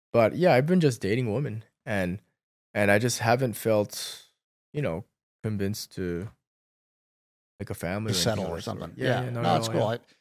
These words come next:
Speaker 2: I, I was like that for a long time. I mean,
Speaker 1: Yeah.
Speaker 2: my, uh, my twenties, gosh, I, I dated <clears throat> this one girl from twenty-two to twenty-six, and, uh, I was super young, thought we were gonna get married, you know,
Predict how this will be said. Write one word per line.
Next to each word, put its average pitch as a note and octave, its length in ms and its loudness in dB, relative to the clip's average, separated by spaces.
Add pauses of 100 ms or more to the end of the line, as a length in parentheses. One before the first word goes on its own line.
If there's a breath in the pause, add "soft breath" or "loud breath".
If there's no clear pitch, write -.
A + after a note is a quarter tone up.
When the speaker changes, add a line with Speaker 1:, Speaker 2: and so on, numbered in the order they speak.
(120)
Speaker 2:
I, E3 60 6
I - 20 12
was D3 100 10
like C#3+ 100 6
that C#3 120 4
for B2 80 4
a A#2 60 6
long A2+ 220 4
time. G2 360 -6 (500)
I A#2 40 -10
mean, A2+ 140 -2
Speaker 1:
Yeah. G#2+ 40 2
Speaker 2:
my, A2 240 0
uh, G#2+ 300 -2 (100)
my C3 140 -2
twenties, C#3 720 4 (1120)
gosh, A2 300 2
I, B2 60 2 (120)
I D3 40 0
dated C#3 280 4 (100)
<clears throat> - 120 -8
this C#3+ 420 8
one C3+ 140 6
girl B2 280 6 (340)
from G#2+ 100 0
twenty-two A#2+ 480 2
to A2 60 4
twenty-six, G#2 840 -4 (480)
and, G2+ 380 -2
uh, G2+ 180 0 (500)
I A2+ 80 0
was G2 160 -4
super A2+ 280 2
young, G2+ 480 -2 (260)
thought G#2 220 2
we G2+ 80 -6
were G2+ 60 -8
gonna G#2 120 -4
get G2+ 160 -8
married, F#2+ 460 -8
you F#2+ 60 -14
know, F2+ 340 -8